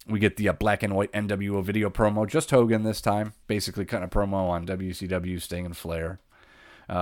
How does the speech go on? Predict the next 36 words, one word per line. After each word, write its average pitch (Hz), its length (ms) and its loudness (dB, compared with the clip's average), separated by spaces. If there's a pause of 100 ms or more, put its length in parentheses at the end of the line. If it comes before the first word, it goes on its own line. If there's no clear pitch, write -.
(160)
hour 98 220 0
two, 110 240 -2
we 98 60 -2
get 95 120 -2
a 85 40 -8
shot 98 280 2
of 92 100 2
the 90 60 -2
limo. 120 580 2 (460)
Uh, 90 460 2
Mike 113 220 2
Tenay's 117 320 2 (100)
on 107 240 -2
commentary 101 560 -2
with 87 120 -6
Bischoff 95 420 2
and 82 100 -6
Heenan, 92 360 -4
which 90 120 -4
is 90 80 -6
pretty 90 240 -2
cool. 92 340 -2
I'm 90 180 -2
not 90 180 2
a - 20 -2
big 90 220 -6
fan 90 240 -2
of 87 80 -6
three-man 90 480 -2
booths, 127 260 4
as 87 160 0
you 85 60 -6
know, 127 300 2
but, 113 320 -2 (400)
you 110 80 -4
know, 101 180 -4